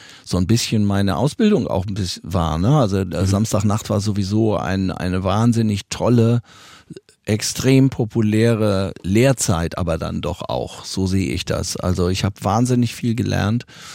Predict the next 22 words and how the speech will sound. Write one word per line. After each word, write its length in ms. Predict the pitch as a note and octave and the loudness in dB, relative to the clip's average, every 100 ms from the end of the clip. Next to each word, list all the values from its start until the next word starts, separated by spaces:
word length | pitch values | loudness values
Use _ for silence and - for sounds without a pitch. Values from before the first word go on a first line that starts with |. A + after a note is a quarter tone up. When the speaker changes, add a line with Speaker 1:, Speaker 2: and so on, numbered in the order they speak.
| - - | -18 -6
Speaker 1:
äh, 140 | E2 G2 | 0 2
und 380 | F#2 G2 G2 | 2 0 -2
auch 160 | F#2+ - | -4 -2
ausprobieren 640 | G#2+ C3+ - A2 A#2 A2 | 0 -2 -4 0 2 2
dürfen 520 | G#2+ G#2+ G#2+ A2 G#2 G2+ | 2 0 -2 -2 0 0
mit 200 | G2 - | -2 -4
einem 160 | F#2+ | -4
ganz 320 | F2 G#2+ - | -2 -2 -2
tollen 560 | - G2+ G2+ G2 F#2 - | -2 -2 0 0 -2 -6
Produzententeam 960 | - G2+ - G#2 - F#2+ - A2 G2 F#2+ | -8 -8 -4 -4 -2 -4 -2 0 0 0
im 160 | G2+ | -2
Rücken, 400 | F#2+ G2 G2+ G2 | -2 -2 -2 -2
mit 220 | F2+ F#2 - G#2 | -2 -4 -10 -8
Jackie 260 | - F#2 G2+ | -4 -2 -2
Drexler 480 | - F#2+ - G2+ F#2 | -2 -4 -4 -4 -2
und 160 | F#2 | -2
Hugo 240 | A2 G2+ D#2 | -4 -4 -4
Egon 300 | G2 F#2 F#2+ | -2 -2 0
Balder 380 | F2 G2 G2 F2 | 0 0 0 -2
und 140 | F2+ | -4
dem 140 | F2 | -4
damaligen, 600 | F2 F2+ F2+ F2 F2+ F2+ | -2 0 0 -2 -2 -4